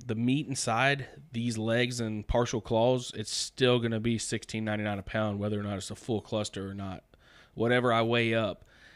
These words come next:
it's still gonna be sixteen ninety-nine a pound, no matter what." And she's like, <sighs> "Then I don't want it." And I was like, "That's fine, man. That, that's your choice.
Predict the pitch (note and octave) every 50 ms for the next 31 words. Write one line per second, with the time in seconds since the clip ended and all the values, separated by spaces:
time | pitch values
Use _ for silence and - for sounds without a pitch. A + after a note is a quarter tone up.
0 | - - _ - - - - - - - - B2 A#2+ A2+ A2 A2 G#2+ G#2 G#2+ G2+
1 | - - - G2 - - G#2+ G#2 G#2 G#2 G2+ G2+ G2 G2 G2 F#2+ - - G2+ E2+
2 | C#2+ F#2+ G2 G#2 G#2+ G#2 G2 F#2+ F#2 F2+ E2+ C#2 - C2+ - - - - A#2+ G#2+
3 | A2 F#2 - - - - - - - - _ _ _ _ _ _ - - - -
4 | - - - B2+ G#2+ A2+ C#3 D#3+ B2+ G2+ D#2 E2 G#2+ A2 G#2+ F#2+ F#2+ F#2+ - _
5 | - A2 G#2+ A2+ A2 G#2 G2+ - - - B2 B2 - - C#3 C3 A#2 G#2+ G#2 G2+
6 | G2+ G2+ G2+ G#2 _ - F#2 G#2+ G#2+ G#2 G#2 A2+ A2 - A#2+ A2+ - - B2 A#2+
7 | B2 B2+ B2 - - -